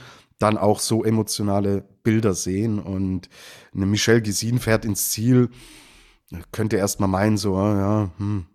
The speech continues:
ist ein, ist mein achter Platz, ja, kann ich besser. Die Zwischenzeiten waren auch besser. Das erste, sie schaut kurz auf die Anzeigentafel, dann schaut sie Richtung Leadersbox und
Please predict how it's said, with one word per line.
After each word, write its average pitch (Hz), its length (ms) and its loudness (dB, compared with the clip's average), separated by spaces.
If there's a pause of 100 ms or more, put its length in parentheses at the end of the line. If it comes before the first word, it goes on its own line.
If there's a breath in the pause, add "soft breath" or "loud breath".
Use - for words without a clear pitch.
ist 92 200 -8
ein, 95 240 -2
ist 90 220 -8
mein 92 180 -2
achter 95 280 -6
Platz, - 460 -4
ja, 98 300 0 (320 loud breath)
kann 98 160 -2
ich 98 140 -2
besser. 117 260 2
Die 98 120 -10
Zwischenzeiten 113 680 0
waren 98 160 0
auch 92 120 -6
besser. 107 320 -2 (380 loud breath)
Das 87 140 -6
erste, 98 440 -2
sie 104 160 -6
schaut 107 260 2
kurz 123 240 0
auf 107 100 0
die 95 140 -8
Anzeigentafel, 98 800 0 (400 loud breath)
dann 95 360 0
schaut 104 280 2
sie 117 100 0
Richtung 110 300 0
Leadersbox 113 800 2
und 98 320 -2